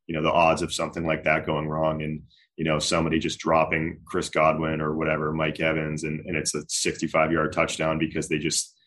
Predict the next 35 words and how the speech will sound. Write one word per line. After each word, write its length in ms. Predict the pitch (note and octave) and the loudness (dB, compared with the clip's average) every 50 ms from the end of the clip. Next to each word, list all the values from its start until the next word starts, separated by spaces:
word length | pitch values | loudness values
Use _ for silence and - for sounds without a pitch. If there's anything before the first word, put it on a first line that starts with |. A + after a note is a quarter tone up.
| _ _ _ _ _ | _ _ _ _ _
they 80 | F#2 | 2
didn't 240 | F#2 F#2 F2+ F2 F2+ | 4 4 2 2 2
realize 360 | F2+ F2 F2 E2+ E2+ F2 - | 2 4 6 6 6 6 4
who 200 | - - G2 F#2 | 2 0 -2 -2
was 100 | E2+ E2 | -2 -2
gonna 160 | - E2 D#2+ D#2 | -2 -4 -4 -4
cover 240 | - F2 E2+ E2 | -2 -2 -2 -2
the 80 | D#2+ - | -4 -4
post 580 | - - F#2+ E2 E2 D#2 - - - - - _ - | -4 -2 0 0 0 0 -2 -4 -6 -8 -10 _ -2
or 140 | D#2+ D#2+ D#2+ | -2 0 0
whatever 340 | D#2+ D#2 D#2 D#2 D#2 D2+ | 2 2 2 2 0 0
and 140 | D2+ D#2 D#2+ | -2 -2 -2
cover 200 | E2+ E2 D#2+ E2 | 0 0 0 0
four, 280 | - - - E2 - - | -2 0 -2 -2 0 2
like, 180 | G2+ G2 F#2+ | 4 4 4
stuff 240 | - - A#2 G#2+ - | 4 6 4 6 6
like 160 | G#2+ F#2+ - | 6 4 4
that 240 | - F#2 F2+ F2+ F2+ | 6 6 6 6 6
may, 440 | F2+ F2+ F2 F2 F2 A2+ - - - - _ _ _ _ _ _ F#2+ | 4 2 2 4 4 4 2 0 -6 -16 _ _ _ _ _ _ 2
have 100 | F#2+ F2+ | 4 4
a 60 | E2 | 4
higher 300 | D2+ E2 F2+ F2+ E2+ E2 | 4 4 4 4 4 2
chance 260 | - - F2 - - | 0 0 -2 -4 -4
of 100 | D#2+ - | -6 -10
coming 320 | - - F#2 E2+ D#2 D#2 D#2+ | -6 -4 -2 -2 0 0 2
up 320 | D#2+ D#2 D2 - - - - | 2 2 2 2 -2 -8 -10
when 140 | F#2 F2 E2+ | -8 -6 -4
you 100 | D#2+ E2+ | 0 2
have 100 | E2 D#2 | 2 2
a 60 | D#2 | 2
new 220 | D#2 E2 E2 E2 D#2+ | 0 0 0 0 0
staff 440 | - - - D#2+ D#2 D2+ D#2 D#2 D#2+ | 0 0 2 2 4 4 2 0 -2
and 100 | D2+ D2+ | -2 -2
new 120 | D#2 D2+ | -2 -4
players. 680 | D2+ - D#2+ D#2 D2 C#2+ C#2 C#2 C#2 D2+ - - - - | -4 -4 -4 -4 -2 -2 -4 -4 -4 -6 -8 -10 -12 -14